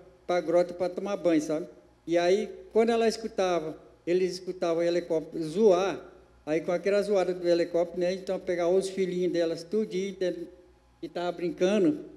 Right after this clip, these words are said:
pra entrar pra dentro da casa, né, pra, por causa de com medo, pensando que eles iam atirar na, neles aí, sabe, na aldeia na época, né, que os pessoal andava aí avoando de helicóptero, essas coisas baixo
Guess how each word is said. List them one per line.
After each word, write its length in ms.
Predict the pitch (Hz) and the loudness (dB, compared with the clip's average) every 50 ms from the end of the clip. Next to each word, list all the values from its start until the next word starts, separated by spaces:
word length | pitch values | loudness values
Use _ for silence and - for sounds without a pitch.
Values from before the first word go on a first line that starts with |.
| - - - | -20 -16 -4
pra 160 | - 160 170 | 0 0 2
entrar 220 | 175 - 180 180 180 | 2 2 2 0 2
pra 100 | 180 180 | 0 0
dentro 200 | 170 185 185 196 | 2 2 0 0
da 80 | 202 190 | -4 -2
casa, 280 | - 175 170 165 165 | -2 0 0 0 2
né, 160 | 165 165 170 | 2 2 0
pra, 200 | 175 175 180 180 | 0 0 -2 -2
por 320 | 180 - 151 147 - - - | -2 -4 -10 -12 -14 -16 -8
causa 200 | - - 175 180 | -4 -2 -2 -2
de 60 | 180 - - | -2 -4 -2
com 140 | - 247 | 0 2
medo, 420 | 233 190 190 196 202 185 170 143 - - - - | 4 6 6 6 6 4 -2 -8 -12 -14 -12 -6
pensando 380 | - 175 175 - 202 185 180 180 | -4 -4 -2 -2 -4 -4 -6 -4
que 100 | - 190 | -2 -2
eles 180 | 180 180 180 | -2 -2 0
iam 120 | 185 190 190 | 0 0 0
atirar 600 | 190 190 - 247 220 196 180 170 156 143 - - - - _ _ _ _ | 0 -2 -2 0 0 0 0 0 -4 -6 -10 -16 -20 -20 _ _ _ _
na, 380 | - 160 165 170 165 156 - - | -2 0 0 0 -2 -4 -6 -10
neles 640 | - - 156 165 160 160 156 165 175 170 160 156 | -8 -4 -2 -2 2 4 4 4 4 4 2 -2
aí, 260 | 170 175 160 151 151 151 | 0 2 4 4 4 2
sabe, 240 | 147 - 147 147 147 156 | 2 0 -2 -2 0 0
na 80 | 160 | 2
aldeia 400 | 170 175 160 147 151 156 160 160 | 2 0 0 0 0 0 2 2
na 160 | 151 151 147 | 2 2 2
época, 320 | 139 143 151 147 147 - 147 | 2 2 2 0 -2 -2 -2
né, 200 | 139 143 151 156 | 0 0 0 -2
que 200 | 151 - 147 143 | -6 -6 -6 -6
os 140 | 139 139 139 | -6 -6 -6
pessoal 360 | - 151 147 - 147 139 139 143 | -6 -6 -6 -4 -4 -4 -2 0
andava 320 | 143 143 143 139 139 143 | 0 0 -2 -4 -4 -6
aí 240 | 139 135 131 131 135 - - | -6 -6 -10 -12 -14 -18 -12
avoando 560 | 143 139 131 139 147 151 165 175 165 151 147 | -10 -10 -8 -4 0 0 2 2 2 0 0
de 100 | 139 143 143 | 0 0 -2
helicóptero, 460 | 139 139 139 143 156 160 165 160 165 | -2 -2 -4 -2 -2 -2 -2 -2 -6
essas 180 | - 151 143 143 | -8 -8 -8 -8
coisas 240 | - - 147 143 139 | -6 -6 -6 -4 -2
baixo 320 | 139 139 139 143 143 - | -4 -4 -4 -4 -6 -10